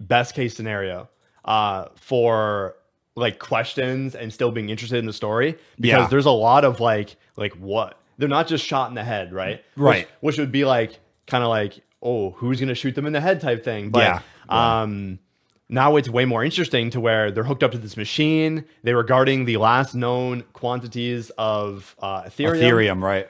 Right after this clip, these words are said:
Speaker 2: right.
Speaker 1: Um, that was, that was from the synopsis that, uh, Mister Dalek J D posted, that those are the, that's the last quantities of Ethereum.
Speaker 2: Oh, yeah.
Speaker 1: Um, but obviously once the incursion, uh, sets out, you know,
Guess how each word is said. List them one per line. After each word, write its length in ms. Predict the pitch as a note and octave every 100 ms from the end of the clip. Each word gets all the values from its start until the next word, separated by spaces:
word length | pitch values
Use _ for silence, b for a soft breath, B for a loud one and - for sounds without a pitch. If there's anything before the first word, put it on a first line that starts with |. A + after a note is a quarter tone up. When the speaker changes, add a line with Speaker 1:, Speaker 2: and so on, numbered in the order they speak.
| _
Speaker 2:
right. 260 | - A2 G#2+
Speaker 1:
Um, 260 | G#2 G2+ G#2+
that 100 | B2
was, 240 | B2 A#2
that 100 | -
was 220 | A#2 A2+ G#2+
from 260 | - A2+
the 160 | A2 G#2+
synopsis 640 | A2+ A2 A2+ - B2+ A#2+
that, 280 | - A2 G#2
uh, 120 | G2+ G2+
Mister 200 | G#2 G#2+
Dalek 280 | G#2+ G2+
J 140 | G2+ G2
D 140 | A#2
posted, 520 | A#2 B2 A#2+ B2+ A#2+
that 140 | G#2+ G2+
those 200 | A#2 C3+
are 40 |
the, 100 | C3+
that's 180 | A#2 C#3+
the 100 | C#3+
last 320 | A2+ B2 C3
quantities 400 | - A#2+ A#2 A2+
of 120 | G2+ F#2+
Ethereum. 380 | A2+ B2 D#3 E3 b b
Speaker 2:
Oh, 140 | A#2 A2
yeah. 180 | A2
Speaker 1:
Um, 80 | A2
but 100 | A2
obviously 300 | A#2 B2+ B2
once 200 | A#2+ A#2+
the 120 | B2 A2
incursion, 760 | G#2 A#2+ A#2 A2 A2+ A2 G#2 F#2+ _ G2
uh, 200 | G2+ F#2+
sets 360 | - A2+ -
out, 260 | A2+ A#2 A2
you 60 |
know, 320 | G2+ F#2+ F#2